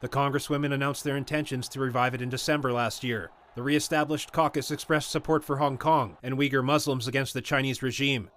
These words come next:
along with the designation of a Victims of Communism Memorial Day.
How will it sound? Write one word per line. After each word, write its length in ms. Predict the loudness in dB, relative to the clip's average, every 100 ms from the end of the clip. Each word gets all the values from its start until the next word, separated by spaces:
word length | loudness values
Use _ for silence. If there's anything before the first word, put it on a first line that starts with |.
| -6
along 260 | 0 2 2
with 120 | 0
the 60 |
designation 640 | 0 0 0 0 0 0 -2
of 120 | -4
a 40 |
Victims 400 | -2 -2 -2 -2
of 120 | -2 0
Communism 560 | 0 2 0 -2 -2
Memorial 420 | -2 0 2 2
Day. 320 | 0 -2 -6